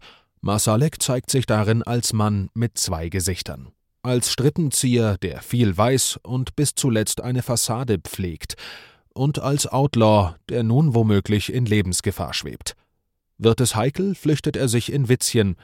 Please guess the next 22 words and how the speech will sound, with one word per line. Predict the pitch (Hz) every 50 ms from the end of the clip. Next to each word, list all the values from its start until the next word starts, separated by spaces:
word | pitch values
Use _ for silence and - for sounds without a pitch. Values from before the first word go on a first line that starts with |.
| - _ _ _ _ _ _ _ _
oder | - 110 110 113 123 147 170 117
in | 147 165
Schweigen | - - - 110 90 80 - - - - _ _ _ _ _ _ _ _ _
und | _ 117 120 123 117 110 -
gibt | - 120 117 104 - - -
doch | 156 147 143 - - - - _
mehr | - 92 107 123 151 165
von | 147 - 139 135 123
sich | 104 117 110 - -
preis, | _ - 107 107 107 107 104 - - - - _
als | - 120 120 123 - - -
ihm | - 135 143 143
lieb | 110 104 101 95
sein | - - 95 85 80
dürfte. | 80 78 65 - - - - - - _ _ _ _ _ _ _ _ _ _ _ _ _ _ _ _ _ _ _ _ _ _ _ _ _ _ _ _
Ein | 120 123 120
Bekannter | 107 117 - 127 139 156 - 117 131
nennt | 139 113 101 104 110 -
den | 110 107
vierzigjährigen | 101 - 110 107 104 - 127 113 - 117 113 113 113 110 113 113 113
Marsalek | 113 113 117 113 - - 104 98 98 104 104 - - - _ _ -
den | 127 123 120